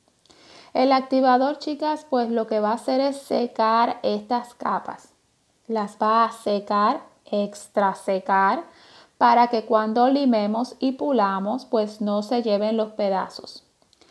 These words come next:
Si tratamos de, de pulir la uña o tan siquiera limarla sin poner el activador, se van a caer los pedacitos como si fuera se descascaran,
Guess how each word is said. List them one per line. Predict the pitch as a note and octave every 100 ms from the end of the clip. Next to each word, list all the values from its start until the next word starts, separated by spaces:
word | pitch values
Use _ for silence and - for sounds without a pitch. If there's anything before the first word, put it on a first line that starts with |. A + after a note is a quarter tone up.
| - - _
Si | - C4
tratamos | C4 A#3+ A#3+ B3 E4 F4+ -
de, | C#4 A#3+ A#3 A3 F#3+
de | A#3+
pulir | A#3+ B3 A#3+ C4
la | C#4+ C4+
uña | D4 D4 A#3+ G#3
o | G3+
tan | G#3 G#3
siquiera | G#3+ G#3+ A3 C#4+
limarla | C#4 A#3+ A3+ A#3 A3 G3
sin | G3 - C#4+ D4 C4+ G#3+
poner | G#3 G3+ A3 D4
el | D#4
activador, | G#3+ - G#3 G3 F#3+ G3 C4 C4+
se | - - G3+
van | G3 G3
a | A3 B3+
caer | A3+ G#3+ A#3+
los | B3+ B3
pedacitos | A3 G3 F#3 - G3+ G#3 B3+ C4
como | A#3 G#3+ F#3+
si | F#3+
fuera | - G3 G#3 A3
se | A3+
descascaran, | G3 F3 - E3+ - F3+ F3 F#3